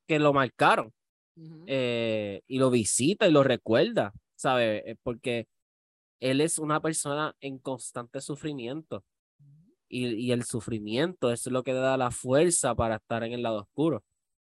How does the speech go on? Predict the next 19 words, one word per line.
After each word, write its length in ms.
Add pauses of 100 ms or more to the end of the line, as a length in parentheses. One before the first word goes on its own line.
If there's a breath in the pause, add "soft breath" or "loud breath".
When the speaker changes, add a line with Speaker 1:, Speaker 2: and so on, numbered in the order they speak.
(340)
Speaker 1:
Eh, 600
so, 460 (1000)
a-, 220
aquí 340
la 160
gente 500
me, 360
me, 420
me, 460 (100)
me 160
choca 420
cuando 720 (840)
no 300
están 320
de 60
acuerdo 500
en 200
darle 300
humanidad 540